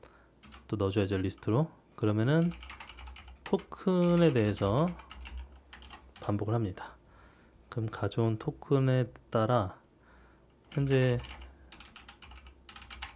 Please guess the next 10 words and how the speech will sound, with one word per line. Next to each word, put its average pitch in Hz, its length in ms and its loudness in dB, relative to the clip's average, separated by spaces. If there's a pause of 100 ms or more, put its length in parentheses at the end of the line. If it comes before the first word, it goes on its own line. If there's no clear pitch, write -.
(140)
토큰에, 135 680 2 (3250)
토큰이 165 480 2 (380)
보캡의 139 1000 2 (1500)
키로 185 520 2
들어가 123 280 4
있지 117 120 -2
않다. - 340 -6 (1300)
그러니까 110 200 2
지금 107 240 2
현재 113 460 0